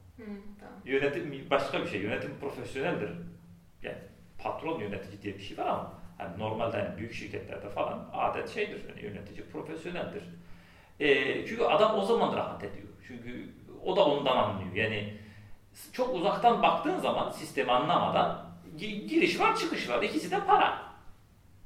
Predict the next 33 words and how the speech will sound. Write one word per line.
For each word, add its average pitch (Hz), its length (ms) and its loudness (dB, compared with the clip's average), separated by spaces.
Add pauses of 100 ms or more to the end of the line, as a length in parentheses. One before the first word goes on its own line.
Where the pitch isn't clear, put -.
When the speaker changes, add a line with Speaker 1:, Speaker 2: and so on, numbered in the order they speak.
(720)
Speaker 2:
Yani 107 280 -6 (160)
Speaker 1:
Yani 247 180 -4
işte 440 140 -8
o 415 60 -6
finansçının 359 520 -4
Speaker 2:
E, 320 40 -6
Speaker 1:
bakış 311 200 -4
açısı 311 100 2
Speaker 2:
finansçının 508 300 4
Speaker 1:
değil 403 160 4
Speaker 2:
bak-, 403 260 8
Speaker 1:
mi? 427 60 8
Speaker 2:
ona 466 140 4
indirgeniyor. 185 520 4
Çok 277 180 -2
uzaktan 202 400 4
bakınca 220 380 4
finanstan 226 460 0
başka 170 240 4
bir - 40 -4
şey - 140 -6
kalmıyor. 415 480 4 (680)
Yani, 113 240 0
e, - 440 -10
çok 233 180 4
uzaktan - 380 2
bakınca - 360 0
bütün - 200 -4
gezegenler - 600 4
küredir - 480 6
gibi - 220 -4
bir - 60 0
şey - 240 2